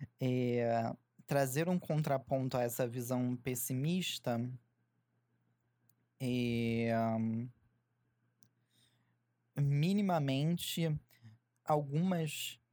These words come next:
instituições, alguns, é, vieses, alguns professores, eles ainda lutam, né, pra dar esse acesso pra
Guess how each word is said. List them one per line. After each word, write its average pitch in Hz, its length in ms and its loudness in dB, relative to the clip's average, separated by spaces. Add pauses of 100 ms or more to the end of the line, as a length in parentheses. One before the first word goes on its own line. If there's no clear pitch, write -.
(300)
instituições, 143 1120 -2
alguns, 147 960 0 (1500)
é, 135 500 0
vieses, 127 680 -2
alguns 139 400 -2 (240)
professores, - 1040 0
eles 135 600 -2 (460)
ainda 143 180 2
lutam, 131 460 0
né, 127 280 0
pra 123 720 2 (280)
dar 131 320 2
esse 139 180 -2
acesso 135 720 0
pra 120 760 2